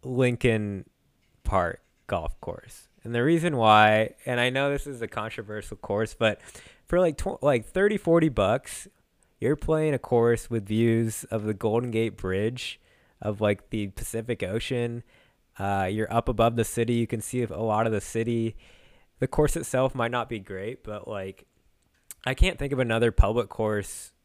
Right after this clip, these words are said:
in another, like, big city where you get to see, like, the landmark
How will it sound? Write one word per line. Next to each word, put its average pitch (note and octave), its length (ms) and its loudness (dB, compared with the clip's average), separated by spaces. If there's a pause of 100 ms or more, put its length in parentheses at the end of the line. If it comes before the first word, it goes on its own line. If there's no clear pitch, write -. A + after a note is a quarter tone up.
(640)
in A#2 120 -6
another, A2 420 0
like, G2 300 -4
big G#2 200 -4
city G#2 360 -2
where F#2 100 0
you F#2+ 100 -2
get G#2 180 -2
to G#2 60 -8
see, - 160 -8
like, G#2+ 200 -2
the G#2+ 120 -2
landmark G2+ 960 -2